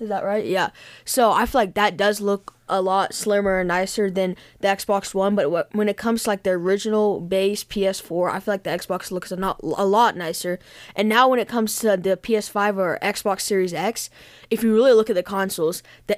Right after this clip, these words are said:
P S five looks like something that you would find on a U F O, you know, super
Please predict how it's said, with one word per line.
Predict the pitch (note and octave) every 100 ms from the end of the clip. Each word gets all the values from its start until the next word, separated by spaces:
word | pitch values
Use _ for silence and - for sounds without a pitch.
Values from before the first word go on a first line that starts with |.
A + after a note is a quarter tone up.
| -
P | - B3
S | A#3
five | - G#3 F#3
looks | G3 F#3+
like | F3
something | - G#3+ G3+ G3 F#3+ F#3+
that | F#3
you | F#3 -
would | F3+ F#3
find | - F#3+ F#3
on | F3
a |
U | E3 F3+ F#3+
F | F3+ F3
O, | E3+
you | C#3 C#3+
know, | C3+
super | - G#3 G3 G3 F3+ F3